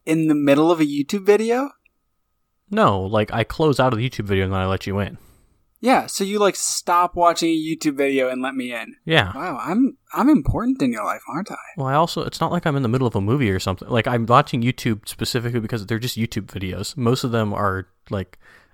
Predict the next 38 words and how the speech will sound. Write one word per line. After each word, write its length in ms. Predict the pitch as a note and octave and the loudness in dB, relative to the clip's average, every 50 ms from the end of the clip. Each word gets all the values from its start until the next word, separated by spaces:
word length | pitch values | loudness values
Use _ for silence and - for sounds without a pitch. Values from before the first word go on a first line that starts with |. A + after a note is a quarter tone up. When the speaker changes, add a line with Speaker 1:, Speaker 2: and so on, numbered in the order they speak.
| - | -8
Speaker 2:
a 60 | A#2+ | -8
correct 400 | - - - A#2 A2 A2 - - | -8 -6 -4 -4 -4 -4 -4 -6
time, 340 | - - A2 G#2 G2+ G2+ G2+ | -4 -2 0 2 2 0 0
and 80 | G2+ G2 | 0 -2
I 60 | G2 | -2
can 120 | - G#2+ | 0 0
always 160 | G#2+ G#2 G2 - | 0 0 0 0
go 120 | - G2+ | -2 -2
back 200 | - G2 F#2+ - | 0 0 0 -2
and 80 | G#2 G2 | -2 -6
just 160 | F#2+ - - | -6 -6 -6
finish 320 | - A2 G2 F#2+ - - | -4 -4 -2 -2 -4 -4
them. 200 | - F2+ E2+ G2 - _ - | -6 -6 -6 -8 -10 _ -20
It's 120 | - - - | -12 -6 -2
not 140 | G#2+ F#2+ F#2+ | -2 -2 -2
a 20 | |
big 160 | F#2 G2 F2 | -2 -6 -6
deal. 280 | - G2 F#2 - - - - D3 C3+ | -6 -6 -6 -6 -8 -10 -14 -16 -16
Speaker 1:
Okay. 300 | B2+ - - A#2 - - - - _ _ _ _ _ _ _ _ _ _ _ _ _ _ _ _ | -16 -16 -16 -14 -14 -14 -16 -18 _ _ _ _ _ _ _ _ _ _ _ _ _ _ _ _
Speaker 2:
But, 400 | - D3 D#3+ D3+ B2 C3 D3+ - _ _ _ _ _ | -2 0 0 0 0 -2 -4 -6 _ _ _ _ _
you 140 | - C3+ G#2 | -6 -4 -4
know, 200 | G2 F2+ F#2+ G#2+ - - - - | -4 -4 -4 -4 -6 -4 -2 -2
<laughs> 480 | - C3+ - - G3+ - D3 C3+ - - - - - - | 0 0 0 -2 -2 -4 -6 -6 -6 -6 -6 -6 -8 -8
you 80 | - A2 | -6 -6
know, 140 | G#2+ A#2 - - - - - - | -6 -6 -8 -12 -20 -20 -20 -20
fifteen 560 | - - - - C#3+ - - - C#3 B2 A#2+ A2+ | -20 -8 -4 -2 -2 -2 -2 0 0 2 2 2
minutes 320 | A2+ A2 A2+ A2 - - | 2 2 0 0 -2 -4
became 340 | - B2+ - - A#2 A2 A2+ | -8 -6 -2 0 2 0 0
thirty 360 | - - - G#2 G2+ G2+ G2 | 0 0 0 2 2 2 2
minutes, 560 | G2 G2 G2 G2+ G2+ - - - - - - - - | 0 0 0 0 -2 -2 -6 -12 -14 -14 -12 -10 -6
and 140 | - A#2 A2+ | -4 -4 0
thirty 240 | - C3+ A#2+ A#2 A2+ | 2 2 4 4 4
Speaker 1:
Yeah. 80 | A2 | 4
Speaker 2:
minutes 260 | A2 G#2+ G#2+ G#2 - - | 4 2 2 0 -2 -4
became 300 | - A#2 - G#2+ G2+ G2+ | -4 0 0 2 2 2
an 60 | G2 | 2
hour. 220 | F#2+ F#2 F#2+ F#2+ - | 2 2 2 2 2
Speaker 1:
Yep. 160 | C#3 C3+ - | 2 0 -2